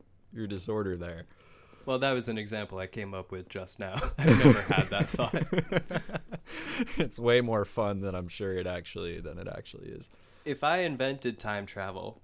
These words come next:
Speaker 2: went back in time, and accidentally killed Lee Harvey Oswald,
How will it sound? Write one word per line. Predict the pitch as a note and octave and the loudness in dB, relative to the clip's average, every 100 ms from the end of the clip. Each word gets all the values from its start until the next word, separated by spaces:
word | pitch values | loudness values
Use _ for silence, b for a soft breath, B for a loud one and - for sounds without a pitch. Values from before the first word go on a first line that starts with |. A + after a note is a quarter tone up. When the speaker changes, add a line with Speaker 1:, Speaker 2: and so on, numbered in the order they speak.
| - | -8
Speaker 2:
went | A#2 A#2+ A2+ | -4 -4 -4
back | A2 G#2 G#2+ | -4 -4 -8
in | |
time, | F#2+ G#2 G2 G2 | -10 -6 -6 -8
and | F#2+ | -8
accidentally | A2 A2 - A2+ G#2 G2+ | -4 -4 -4 -4 -6 -8
killed | G2 A#2+ G#2 F#2+ | -8 -6 -6 -6
Lee | G2 F#2+ | -8 -6
Harvey | G2+ G2 F#2+ | -6 -4 -4
Oswald, | F#2+ G2 F#2+ G2 G2 G2+ | -4 -6 -6 -8 -10 -12